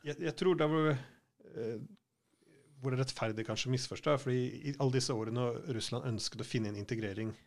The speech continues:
med Vesten og bli en del av Europa, så brukte de ofte forholdene sine med Kina eller Iran eller hva som helst i Østen som en slags,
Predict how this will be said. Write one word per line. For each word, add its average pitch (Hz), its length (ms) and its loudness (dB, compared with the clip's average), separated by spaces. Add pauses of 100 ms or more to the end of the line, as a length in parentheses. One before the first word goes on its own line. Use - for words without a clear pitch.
(160)
med 107 180 -2
Vesten 104 380 -2
og 123 80 -2
bli 117 80 2
en 110 80 0
del 104 160 2
av 104 60 0
Europa, 98 340 -4
så 139 100 2
brukte 135 300 2
de 123 60 4
ofte 110 260 -4
forholdene 107 400 -2
sine 104 260 -4
med 107 300 -8 (320)
Kina 110 420 2
eller 113 200 2
Iran 104 180 0
eller 113 160 -2
hva 104 80 0
som 120 100 -2
helst 113 220 -2
i - 20 -2
Østen 131 320 -2
som 120 160 -2
en 110 140 0
slags, - 300 -4